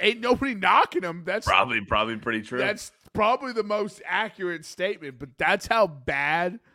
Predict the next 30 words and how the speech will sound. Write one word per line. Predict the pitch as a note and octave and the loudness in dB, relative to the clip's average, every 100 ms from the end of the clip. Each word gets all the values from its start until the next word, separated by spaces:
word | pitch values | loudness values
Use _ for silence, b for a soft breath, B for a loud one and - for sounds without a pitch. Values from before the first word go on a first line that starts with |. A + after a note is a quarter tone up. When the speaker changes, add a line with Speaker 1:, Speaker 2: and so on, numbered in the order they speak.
| _ _ _ _ _ _ _ _ _ - | _ _ _ _ _ _ _ _ _ -10
Speaker 1:
the | E3 | -8
Packers | D#3 E3 E3 F#3+ F3 D#3+ | -6 0 0 0 -4 -6
are | D#3+ D3+ C#3+ | -4 -4 -4
right | C#3+ C3+ | -6 -8
now. | C#3 D#3 G2+ | -12 -16 -16
Like, | A2+ A#2+ | -20 -14
that's | C#3 - | -14 -12
how | C#3+ | -14
crazy | A#2+ B2+ B2+ A#2 G2+ | -14 -18 -18 -20 -20
it | F2+ G2 | -20 -20
is. | _ _ _ _ _ _ _ - | _ _ _ _ _ _ _ -10
No, | D3+ | -4
I | D3+ | -2
don't | F3 E3+ | -2 -2
want | D#3+ | -4
anything | C#3+ C#3 B2+ | -6 -10 -14
to | |
do | A#2 | -16
with | A2+ | -16
those | A2 A2 | -18 -18
two. | A2 A2 | -18 -14
Sorry, | B2+ A#2 A#2 | -12 -10 -12
I | A2+ _ | -16 _
keep, | C3+ _ | -20 _
uh, | B2+ A2+ | -16 -12
push | D#3 D3 | -14 -14
to | C3+ | -16
the | A2 | -18
next | G2+ | -20
one. | G#2 | -20